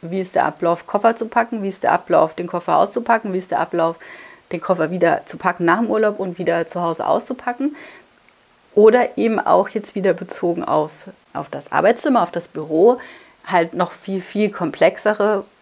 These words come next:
Abläufe und viel, ähm, we-, ja, welche, die jetzt nicht so greifbar sind und sichtbar, so mit, ja, ich mach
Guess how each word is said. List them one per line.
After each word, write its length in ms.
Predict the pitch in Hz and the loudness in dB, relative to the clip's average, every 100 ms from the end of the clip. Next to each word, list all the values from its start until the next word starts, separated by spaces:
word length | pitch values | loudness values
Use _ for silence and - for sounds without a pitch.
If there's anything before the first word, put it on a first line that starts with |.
| _ _ | _ _
Abläufe 800 | - 185 196 180 180 196 - 226 233 - - - _ _ _ _ _ _ | -2 -2 0 2 4 2 0 -2 -2 -12 -20 -20 _ _ _ _ _ _
und 220 | 160 165 | -6 -6
viel, 540 | - - 170 175 170 - | -8 -8 -2 0 0 -2
ähm, 320 | 160 160 160 | -4 -4 -4
we-, 80 | - - | -6 2
ja, 220 | 160 170 | 4 4
welche, 300 | 175 175 185 | 4 2 -2
die 240 | 160 175 | -4 -2
jetzt 220 | 170 170 196 | 0 0 0
nicht 160 | 202 | -2
so 140 | - 180 | 0 -4
greifbar 540 | - 160 185 214 180 | 0 4 4 4 0
sind 180 | 175 175 | 4 2
und 120 | 156 | 2
sichtbar, 460 | 156 214 - 131 156 | 2 0 2 2 2
so 140 | 156 | 2
mit, 220 | 165 170 | -2 0
ja, 200 | 156 156 | 2 2
ich 160 | 147 - | 0 -2
mach 140 | 165 | -6